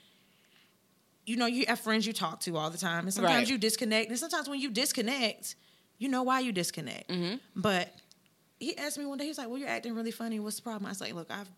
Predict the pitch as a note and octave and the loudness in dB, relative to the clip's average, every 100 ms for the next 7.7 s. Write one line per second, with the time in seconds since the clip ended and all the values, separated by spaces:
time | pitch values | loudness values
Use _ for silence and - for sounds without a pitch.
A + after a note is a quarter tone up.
0 | _ - G3+ A#3 B3 C4+ C4 C4 B3+ C4 | _ -8 -6 -6 -10 -10 -6 -6 -6 -8
1 | B3+ B3+ B3+ - - - G#3+ G#3+ A3 G3 | -8 -8 -10 -14 -20 -10 -8 -2 0 0
2 | G#3+ A3+ G#3+ G3 G3+ F#3 F#3+ G#3 A3 F#3 | -2 -2 0 0 0 2 2 4 4 6
3 | F3 F3 G3 F#3 D#3+ C#3 C3 C3 A#2+ _ | 6 6 4 4 2 0 -4 -8 -16 _
4 | _ _ - G3+ G#3 G3+ - - _ - | _ _ -8 -4 -4 -6 -12 -20 _ -8
5 | C#4+ C#4 C4+ B3+ - - C#4 A#3+ - - | -4 0 0 -2 -4 0 0 0 -2 -2
6 | - B3+ G3+ E3 D#3 D3+ - E3+ A3+ B3 | -2 0 2 2 0 -6 0 0 0 -2
7 | C4 A#3+ E4 E4 D#4 C#4+ | 0 2 2 2 -2 -4